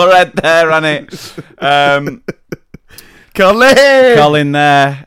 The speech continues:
Speaker 1: Uh, I love that when you do a joke that goes over people's heads, 'cause it makes you feel
Speaker 2: Yeah.
Speaker 1: more intelligent than other people. Uh, not a lesson, but show and tell.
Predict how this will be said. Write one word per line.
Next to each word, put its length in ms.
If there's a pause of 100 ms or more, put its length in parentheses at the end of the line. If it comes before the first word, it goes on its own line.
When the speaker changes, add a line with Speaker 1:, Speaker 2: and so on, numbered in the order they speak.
(140)
Speaker 1:
Uh, 580
I 120
love 260
that 180
when 100
you 80
do 200
a 40
joke 340
that 160
goes 240
over 180
people's 520
heads, 280
'cause 140
it 80
makes 260
you 60
feel 240
Speaker 2:
Yeah. 20
Speaker 1:
more 240
intelligent 640
than 120
other 140
people. 420 (380)
Uh, 140
not 200
a 60
lesson, 420
but 180
show 340
and 160
tell. 480